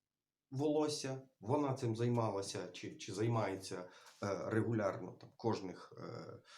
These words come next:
три чи шість місяців. Їй потрібно пофарбувати волосся, в неї є якийсь, е, свій цей, там немає специфічних речей, супер, е,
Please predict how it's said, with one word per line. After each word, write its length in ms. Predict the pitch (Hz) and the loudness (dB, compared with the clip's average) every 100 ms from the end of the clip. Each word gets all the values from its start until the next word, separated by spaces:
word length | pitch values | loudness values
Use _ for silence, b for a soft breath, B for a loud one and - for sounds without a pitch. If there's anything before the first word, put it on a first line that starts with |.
| B _ | B _
три 320 | - 135 131 | -2 0 0
чи 160 | - - | -2 -4
шість 340 | - 110 - | -2 -2 -2
місяців. 600 | 98 175 - - 131 B B B | 0 0 0 -6 -8 B B B
Їй 120 | 190 | -2
потрібно 440 | - 165 156 127 123 | 0 0 2 2 0
пофарбувати 580 | 156 175 175 214 220 | 0 0 2 2 2
волосся, 580 | 190 180 175 165 147 143 - - | 2 6 6 4 -2 -6 -10 0
в 40 | |
неї 200 | 127 127 | 2 4
є 120 | 120 | 2
якийсь, 540 | 120 107 110 - - 110 | 0 0 -4 -2 -4 -6
е, 420 | - 110 - - | -2 -2 -2 -4
свій 280 | - 113 110 | -4 -2 -2
цей, 300 | - 104 98 | -2 -8 -6
там 220 | 107 104 | -4 2
немає 360 | 127 147 117 110 | 4 4 2 0
специфічних 760 | - 117 127 117 104 117 107 | -2 -4 -2 -2 -4 -2 -2
речей, 480 | 131 131 165 139 127 B B B B | -2 -2 -2 -2 -4 B B B B
супер, 600 | - - 117 110 98 104 | -10 -2 0 0 0 -2
е, 1120 | 98 92 95 95 95 95 95 95 95 92 95 | -2 -2 -2 0 0 -2 -2 -2 -4 -4 -4